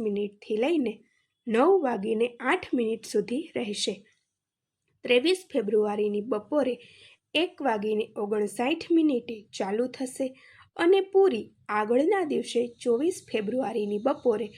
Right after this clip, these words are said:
એક વાગીને અડતાલીસ મિનિટ ઉપર થશે. મિત્રો,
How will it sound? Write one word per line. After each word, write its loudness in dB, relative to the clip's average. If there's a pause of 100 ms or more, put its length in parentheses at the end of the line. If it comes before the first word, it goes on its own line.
(400)
એક 0
વાગીને -2
અડતાલીસ -2
મિનિટ -4
ઉપર -8 (120)
થશે. -12 (340)
મિત્રો, -6